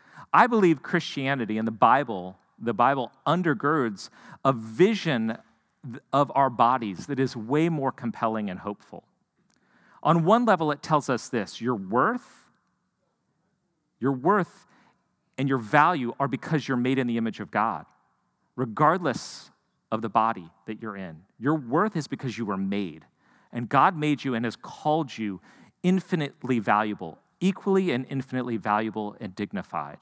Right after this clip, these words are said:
The Bible also, from the beginning, creating human bodies, declares that all bodies are good,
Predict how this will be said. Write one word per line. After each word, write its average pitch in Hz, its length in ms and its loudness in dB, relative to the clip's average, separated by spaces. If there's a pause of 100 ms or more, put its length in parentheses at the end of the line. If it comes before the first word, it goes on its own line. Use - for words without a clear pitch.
(1700)
The 135 80 -2
Bible 196 300 6
also, 156 420 0
from 139 200 -4
the 131 60 0
beginning, 117 720 -2
creating 143 640 0
human 127 320 -2
bodies, 110 500 0 (240)
declares 165 440 0
that 147 200 -4
all 170 240 4
bodies 127 480 2
are 120 160 -8
good, 131 380 -8